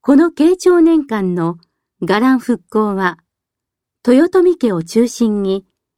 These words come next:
各大名の支援によって行われ、早くも慶長四年に完成し、この時の復興は実に目を見張るものがありました。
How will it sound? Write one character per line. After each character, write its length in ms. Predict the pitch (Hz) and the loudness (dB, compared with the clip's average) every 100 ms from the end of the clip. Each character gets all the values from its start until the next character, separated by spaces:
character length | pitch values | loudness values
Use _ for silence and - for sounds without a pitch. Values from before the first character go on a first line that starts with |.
| _ _ _ | _ _ _
各 280 | - 285 247 | -4 -2 0
大 240 | 214 254 277 | 0 2 2
名 220 | 294 262 | 2 0
の 100 | 208 | -4
支 240 | - 220 | -4 0
援 160 | 285 302 | 2 2
に 120 | 285 | 0
よ 80 | 277 | 0
っ 40 | |
て 180 | 277 254 | -2 -2
行 120 | 196 | -2
わ 400 | 170 196 196 190 | -4 -6 -4 -6
れ、 220 | 165 165 - _ _ _ _ _ _ _ _ _ _ | -6 -6 -10 _ _ _ _ _ _ _ _ _ _
早 260 | 233 339 302 | 0 0 0
く 160 | 233 | -4
も 260 | 196 175 170 _ _ _ _ _ | -4 -6 -10 _ _ _ _ _
慶 240 | 254 302 | 0 0
長 280 | 294 302 285 | 0 0 0
四 160 | 226 214 | 0 0
年 260 | 277 294 | 0 2
に 120 | 285 277 | 0 -2
完 240 | 233 247 | -2 -2
成 240 | - 226 | -2 -6
し、 380 | 202 - 180 185 _ _ _ _ _ _ _ _ _ _ _ _ | -6 -10 -8 -8 _ _ _ _ _ _ _ _ _ _ _ _
こ 140 | - 254 | -2 2
の 140 | 339 | 2
時 260 | 359 339 339 | 0 0 0
の 100 | 196 | 0
復 240 | - 180 - | -6 -10 -6
興 220 | 214 202 | -6 -4
は 240 | 190 185 _ _ _ _ _ - | -4 -6 _ _ _ _ _ -12
実 340 | 185 226 - 359 | -6 -2 2 2
に 120 | 233 | 2
目 180 | 220 311 | 2 0
を 120 | 247 | 0
見 140 | 170 | -4
張 140 | 202 269 | -2 0
る 100 | 294 | 2
も 120 | 302 | 2
の 120 | 302 | 0
が 140 | 208 | -2
あ 40 | 165 | -6
り 100 | 175 | -6
ま 120 | 180 | -8
し 140 | - | -10
た。 180 | - 151 | -18 -20